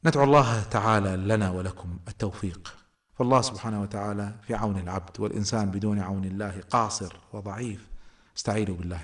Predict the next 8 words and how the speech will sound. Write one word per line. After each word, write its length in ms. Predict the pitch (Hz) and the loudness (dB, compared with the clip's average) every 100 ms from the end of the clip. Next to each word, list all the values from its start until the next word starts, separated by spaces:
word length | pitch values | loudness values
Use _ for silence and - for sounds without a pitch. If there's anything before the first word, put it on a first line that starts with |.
| 85 | -10
عز 160 | 85 | -12
وجل، 320 | 85 85 - - _ _ _ _ _ | -12 -12 -14 -20 _ _ _ _ _
توكلوا 520 | 117 117 117 101 85 | 0 0 0 -6 -6
عليه، 300 | 82 82 85 - _ _ _ _ _ - | -10 -12 -14 -18 _ _ _ _ _ -2
لا 60 | |
تتوكلوا 580 | 147 131 120 120 101 92 | 0 2 0 0 -4 -4
على 140 | 92 | -6
أنفسكم 680 | 92 98 - - - 95 87 | -6 -8 -6 -8 -6 -6 -8